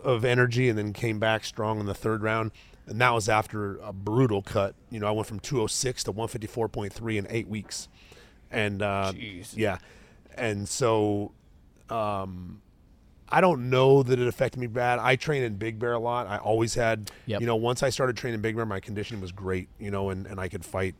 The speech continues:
Speaker 1: for, for a long period of time and, and not gas at all. Um, so I, I don't know that it, I mean, it, it definitely will affect you if you're not, if you're not prepared for it.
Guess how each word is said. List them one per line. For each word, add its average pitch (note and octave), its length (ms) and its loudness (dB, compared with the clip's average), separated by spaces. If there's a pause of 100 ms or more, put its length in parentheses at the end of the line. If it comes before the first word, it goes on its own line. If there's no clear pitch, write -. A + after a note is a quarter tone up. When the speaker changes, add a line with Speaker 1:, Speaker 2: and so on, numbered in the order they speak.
(340)
Speaker 1:
for, F#2+ 340 -6
for F#2 180 -8
a F#2 40 -6
long F#2+ 220 -4
period G2 220 -4
of F2 80 -8
time G2 320 -6
and, F2 200 -10
and G2+ 140 -8
not F#2+ 220 -2
gas F#2+ 260 -2
at F#2 80 -12
all. F#2+ 240 -2 (640)
Um, G2 640 -2 (340)
so G#2 560 2 (760)
I, - 120 -14 (400)
I B2+ 120 6
don't B2 200 6
know A#2 180 6
that A2+ 140 2
it, A2+ 180 0
I A#2 60 -2
mean, A#2+ 160 6
it, G#2+ 140 2
it A2 100 -4
definitely A2+ 280 2
will B2 240 4
affect G2 340 -4
you A2 100 -2
if G#2 100 -6
you're G2+ 140 -4
not, G2+ 140 -8
if G2+ 100 -10
you're G#2+ 80 -6
not G2+ 100 -2
prepared A2 320 -6
for G2+ 200 -14
it. - 40 -16